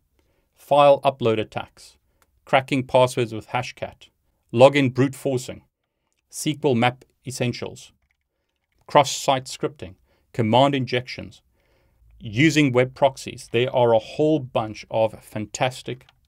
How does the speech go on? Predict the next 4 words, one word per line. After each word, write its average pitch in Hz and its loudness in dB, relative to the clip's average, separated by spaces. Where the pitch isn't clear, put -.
modules 113 2
at - -4
Tier 113 0
zero 123 2